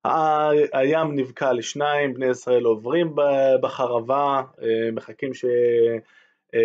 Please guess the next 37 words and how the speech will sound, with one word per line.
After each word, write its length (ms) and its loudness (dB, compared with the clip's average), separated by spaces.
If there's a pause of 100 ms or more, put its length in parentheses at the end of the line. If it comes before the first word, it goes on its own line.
פרעה 280 2
ייכנס 500 -2
למה 220 0
שנקרא 420 -4
ב-, 600 -2
בעגה 400 0
הצבאית 420 -2
שטח 360 -4
השמדה, 600 -2 (280)
ואז 580 0
מ-, 360 -8
משה 180 -6
נוטה 280 -2
את 140 -2
ידו, 340 2
וכל 280 0
המים, 480 -2
אה, 540 -4
מציפים 440 -14
כמובן 460 -6
את, 160 -14
אה, 140 0 (120)
פרעה, 440 2 (420)
וכל 280 0
הצבא, 440 -2
ניצחון 480 -4
כזה 220 0
גדול, 400 2 (500)
העם, 320 0
העולם 640 2
לא 200 2
ראה 240 0
ולא 220 2
יראה 300 2
כמובן, 560 -4
אה, 200 0
לעולם. 560 0